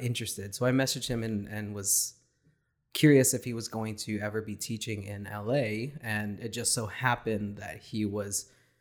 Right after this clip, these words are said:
uh, coming down to teach a course, like, a few months later. And so I, um, <clears throat> excuse me, I paid for the course,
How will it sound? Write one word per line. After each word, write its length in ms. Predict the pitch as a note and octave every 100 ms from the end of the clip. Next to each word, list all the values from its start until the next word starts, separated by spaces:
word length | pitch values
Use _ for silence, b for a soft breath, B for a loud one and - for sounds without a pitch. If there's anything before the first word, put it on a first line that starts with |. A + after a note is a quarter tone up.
| b -
uh, 280 | G#2 G2+ G2+
coming 300 | - C3 B2
down 220 | A2+ G#2+ G#2+
to 40 |
teach 260 | - A2+ G2
a 40 |
course, 320 | - G#2 G2+
like, 120 | G#2 -
a 40 |
few 160 | - G#2+
months 280 | G#2 G2+ G#2+
later. 400 | F#2+ - G#2 A#2+
And 180 | A2 G2+
so 300 | - A2 G#2+
I, 320 | G2+ G#2 G2+ A#2
um, 300 | G2+ G#2 - _ _ D#3+
<clears throat> 260 | C#3 G#2 - _ _ - - -
excuse 280 | - A2
me, 100 | G#2+ -
I 100 | A#2
paid 420 | - C3 C#3+ C#3+
for 460 | - A2+ A2+ G#2+ G#2+
the 60 |
course, 520 | G#2 F3 F3+ F#3 -